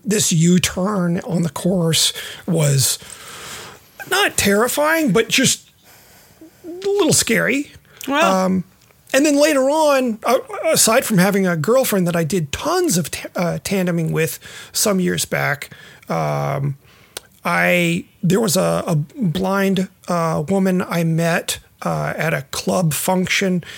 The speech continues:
Speaker 1: She owned her own Cannondale tandem and was just looking for somebody to take her for rides. So I would go do my Sunday training ride, um, get sixty-five miles in.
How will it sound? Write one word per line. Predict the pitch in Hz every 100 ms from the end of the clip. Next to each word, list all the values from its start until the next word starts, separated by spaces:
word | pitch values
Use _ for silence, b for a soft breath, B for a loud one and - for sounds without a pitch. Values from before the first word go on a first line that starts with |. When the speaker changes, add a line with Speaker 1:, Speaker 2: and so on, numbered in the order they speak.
| B
Speaker 1:
She | - - 285
owned | 226 196 202
her | 196 196
own | 190
Cannondale | 180 - 175 185 175 175 165
tandem | - 170 165 170 180 175 B B B B
and | 156 160 160
was | 175
just | - 160
looking | 170 202 214 214
for | 202
somebody | - 202 185
to | 160
take | - 202 -
her | 196
for | - 170
rides. | 180 214 170 -
So | - 202
I | 190 202
would | 226
go | 226 208
do | 220 214
my | 190 151 139 B B
Sunday | - 226 220 202
training | - 220 220 208
ride, | 190 185 175 180 180 180 B B B B 180
um, | 170 160 170 160 139 _ -
get | 151 185 247 - _ -
sixty-five | - 202 - 175 214 190
miles | 202 202 170
in. | 202 190 185 185